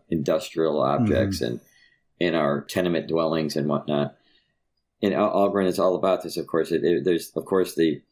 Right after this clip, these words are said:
Speaker 1: what we consider the, um, standard beauty of the city, but it's, it's the alleys, of course,
Speaker 2: Yeah.
Speaker 1: that you, you know,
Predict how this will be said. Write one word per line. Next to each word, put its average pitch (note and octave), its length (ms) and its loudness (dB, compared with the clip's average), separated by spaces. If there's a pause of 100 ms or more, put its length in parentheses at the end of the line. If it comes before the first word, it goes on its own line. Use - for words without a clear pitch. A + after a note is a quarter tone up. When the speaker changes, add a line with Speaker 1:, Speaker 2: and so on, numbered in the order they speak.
(300)
Speaker 1:
what F#2+ 120 2
we F#2+ 140 2
consider F2+ 420 0
the, E2 220 2
um, D#2 400 -2
standard F#2+ 640 0
beauty F2 500 2 (380)
of D#2+ 160 -4
the E2+ 60 2
city, E2+ 400 2
but D#2 220 -2
it's, - 280 -6
it's - 120 -4
the - 160 -2
alleys, F2+ 460 2
of C#2 100 -4
course, D#2 260 0
Speaker 2:
Yeah. C#2+ 100 2
Speaker 1:
that - 140 -4
you, C#2+ 220 0
you C#2+ 140 -8
know, B1+ 140 -4